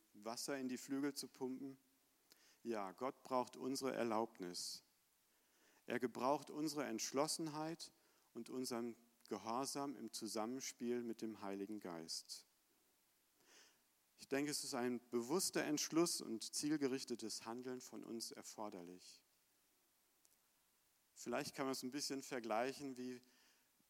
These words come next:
wir, also in diesem Fall, wir wollen unseren Charakter, wir wollen unser Leben verändern.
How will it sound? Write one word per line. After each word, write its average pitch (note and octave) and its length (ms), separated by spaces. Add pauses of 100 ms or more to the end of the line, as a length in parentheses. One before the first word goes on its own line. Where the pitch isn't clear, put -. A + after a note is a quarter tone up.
(220)
wir, C3 220
also A2+ 180
in G#2+ 120
diesem D3 260
Fall, C3+ 460
wir B2+ 160
wollen B2 360
unseren A2+ 460
Charakter, A#2 540
wir A#2 120
wollen A#2+ 220
unser B2 240
Leben B2+ 320
verändern. A2+ 600